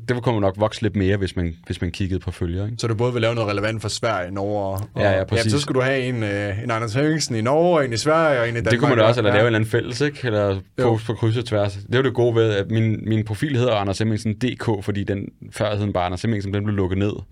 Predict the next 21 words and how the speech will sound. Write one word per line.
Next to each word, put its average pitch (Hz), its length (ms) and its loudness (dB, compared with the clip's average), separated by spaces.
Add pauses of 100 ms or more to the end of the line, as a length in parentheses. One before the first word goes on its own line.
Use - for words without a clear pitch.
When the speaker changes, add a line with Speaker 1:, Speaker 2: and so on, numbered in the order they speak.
(160)
Speaker 2:
Nå. 120 140 0
Speaker 1:
for 127 400 0
hundrede 143 340 2
år 92 160 0
siden, 92 420 -4
fordi 92 320 -6
jeg 95 120 -2
kan 90 80 -4
ikke 90 100 -6
huske, 101 240 -6
det 104 80 2
var 101 60 2
noget 104 180 2
med 101 100 0
noget, 87 280 0 (400)
der 123 60 6
var 131 160 4
det 104 140 0
meget, 98 440 2
øh, 87 80 -2
vi 104 80 2